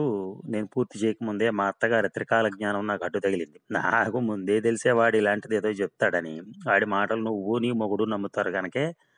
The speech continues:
అట్లాంటి కథలన్నీ చెప్తుంటాడు. "నా దగ్గర చెప్పమను, అందుకే నన్ను చూస్తే వాడికి సచ్చేంత భయం" అంటూ లేచి నిలబడ్డారు మా అత్తగారు. అన్నట్టు తెల్లవారుజామునే లేచి బాయిలర్ అంటించి వేడినీళ్ళు పెట్టాలి.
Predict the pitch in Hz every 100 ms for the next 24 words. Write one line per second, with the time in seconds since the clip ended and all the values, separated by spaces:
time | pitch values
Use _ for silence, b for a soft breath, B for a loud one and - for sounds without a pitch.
0 | _ - 113 - 95 85 98 98 92 80
1 | 95 101 - 95 - 90 _ B B B
2 | B - 101 104 101 120 131 127 - 131
3 | 131 151 - _ _ 104 95 110 143 127
4 | 120 110 117 135 123 113 107 113 - 117
5 | 98 95 95 113 - - 110 95 123 101
6 | 104 110 101 87 82 87 90 110 - 82
7 | - - _ _ _ _ _ - 92 104
8 | 123 123 127 143 98 101 127 113 120 120
9 | 120 104 98 117 98 92 117 123 107 92
10 | 107 - 110 - b b b b b _
11 | - 110 110 131 117 101 - 95 80